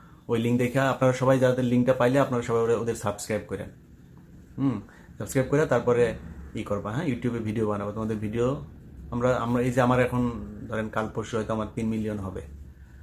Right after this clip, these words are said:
তো আমার যে তিন মিলিয়ন সাবস্ক্রাইবার, আমার তো টিভি মিভি কিছু না। আমি তো রাজাকার এক, আরেক হইছে ইউটিউবার।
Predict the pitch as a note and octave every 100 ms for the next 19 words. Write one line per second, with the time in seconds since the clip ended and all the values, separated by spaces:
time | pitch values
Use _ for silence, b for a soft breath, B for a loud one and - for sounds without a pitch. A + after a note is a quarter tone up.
0 | - - A#2 A2+ A#2+ A#2+ B2+ B2 A#2+ A#2+
1 | B2 A#2+ A2+ - A#2 A2 A2 A2+ C3 -
2 | B2+ C3 B2 A#2 G#2+ G#2 G#2+ A2+ B2 -
3 | B2 A#2+ B2 A#2+ B2 B B A2 A#2 A#2+
4 | A#2+ B2+ A#2 - C3 C3 A#2+ G2